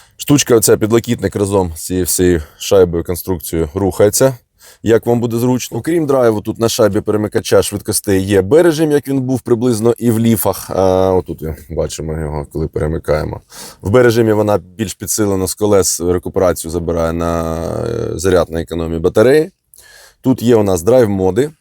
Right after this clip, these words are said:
спорт, стандарт, еко і сноу, сніг. Є.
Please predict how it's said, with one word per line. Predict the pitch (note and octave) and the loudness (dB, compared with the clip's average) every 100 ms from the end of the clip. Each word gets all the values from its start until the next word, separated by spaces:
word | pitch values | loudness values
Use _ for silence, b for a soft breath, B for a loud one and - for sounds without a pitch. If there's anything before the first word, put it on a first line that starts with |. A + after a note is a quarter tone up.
| _ _ | _ _
спорт, | - - G#2 A2+ D3 - _ - | -12 -6 2 2 2 -8 _ -14
стандарт, | - F#2 F2+ F#2+ C3 C#3 _ _ - | -8 -4 -2 2 2 0 _ _ 0
еко | A#2+ C#3 B2 A2+ - | 0 2 0 0 -4
і | B2+ - | -8 -6
сноу, | - F#2+ F2 D#2 | -4 -2 -2 -4
сніг. | - F2+ D#2 - _ _ _ _ _ - B B B B B _ _ - | -4 -4 -4 -12 _ _ _ _ _ -20 B B B B B _ _ -10
Є. | E2 F2+ F2+ | -4 2 2